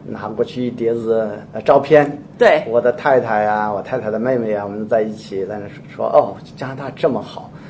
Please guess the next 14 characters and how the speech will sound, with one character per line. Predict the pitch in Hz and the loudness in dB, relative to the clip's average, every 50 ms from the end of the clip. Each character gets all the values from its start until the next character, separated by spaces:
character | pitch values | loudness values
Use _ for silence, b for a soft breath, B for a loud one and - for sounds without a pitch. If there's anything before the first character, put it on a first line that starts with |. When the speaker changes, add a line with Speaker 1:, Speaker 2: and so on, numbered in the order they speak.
| B B B B B B B B - - | B B B B B B B B -18 -16
Speaker 1:
啊， | - - - - - - - - - - - - | -14 -12 -12 -12 -12 -14 -16 -18 -18 -20 -6 -2
大 | 175 143 | 0 2
家 | 131 143 143 | 2 2 2
都 | 139 147 160 156 | 4 4 2 4
在 | 156 151 143 127 | 4 4 2 2
移 | 117 113 123 | 2 0 -2
民 | 120 110 110 113 | -4 -4 -4 -2
了， | 123 127 | -2 -2
我 | 110 101 98 | -2 -2 -6
们 | 92 101 117 | -6 -4 -2
也 | 123 120 113 107 | 0 0 0 0
移 | 101 110 117 | -2 -4 -6
民 | 117 107 95 98 113 | -6 -6 -6 -4 -4
吧。” | 127 120 - - | -4 -4 -6 -10